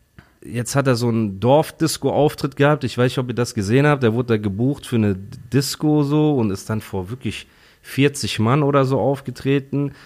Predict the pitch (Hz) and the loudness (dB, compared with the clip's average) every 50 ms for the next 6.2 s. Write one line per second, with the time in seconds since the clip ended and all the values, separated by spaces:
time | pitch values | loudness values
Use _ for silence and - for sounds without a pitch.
0 | - - - _ - 104 107 101 92 101 113 123 131 - 117 107 107 98 110 117 | -20 -20 -20 _ -2 -2 -2 0 2 2 2 4 4 2 0 0 0 0 0 0
1 | 123 120 - 117 107 - - 104 - - 135 127 139 131 - - 127 127 123 131 | 0 0 0 -2 -4 -4 -6 -6 -4 -2 -2 -2 -2 -2 0 0 0 0 0 -2
2 | - - 123 117 120 123 123 123 117 107 101 - 113 110 113 107 113 110 104 - | -4 -4 -2 0 2 2 2 2 0 -2 -4 -4 -2 -2 -2 0 -2 -2 -4 -4
3 | - - 113 110 104 - - 107 - - - - 113 110 107 107 110 104 104 101 | -2 -2 0 0 0 -2 -4 -4 -4 -4 -2 2 2 2 2 2 0 0 -2 -2
4 | - - 101 - - 120 123 123 - 127 - - 123 - - - 113 - - 123 | 0 -2 -2 0 2 2 2 2 0 -2 -2 -2 -4 -2 -2 -4 -2 0 2 2
5 | 120 117 - - 104 107 113 110 - - 110 - - - 98 92 - - 110 113 | 2 2 2 0 0 2 2 2 0 -2 -2 -2 -2 -2 -2 -2 0 2 2 2
6 | 127 135 - | 2 0 -2